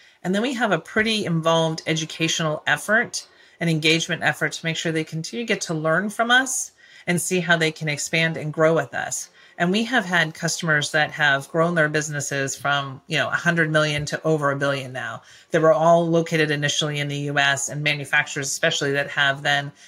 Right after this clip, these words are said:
expanded globally. And so we wanna make sure that we can continue to support as our customers grow. That's a really important thing for us.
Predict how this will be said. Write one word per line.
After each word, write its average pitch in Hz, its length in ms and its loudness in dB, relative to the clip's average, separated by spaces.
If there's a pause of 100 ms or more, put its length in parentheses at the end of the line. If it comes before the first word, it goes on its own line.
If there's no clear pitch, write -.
expanded 143 640 0
globally. 143 600 -4 (360)
And 175 140 0
so 185 120 2
we 208 120 2
wanna 190 160 2
make 165 160 0
sure 160 160 -2
that - 100 -4
we 165 100 2
can 160 220 -4
continue 156 560 -4
to - 160 -6
support 165 760 0 (320)
as 160 280 2
our 147 180 2
customers 143 720 -4
grow. 139 540 -2 (240)
That's 156 120 -4
a 180 60 4
really 175 320 4
important 151 420 -4
thing 135 180 -6
for - 160 -14
us. - 380 -8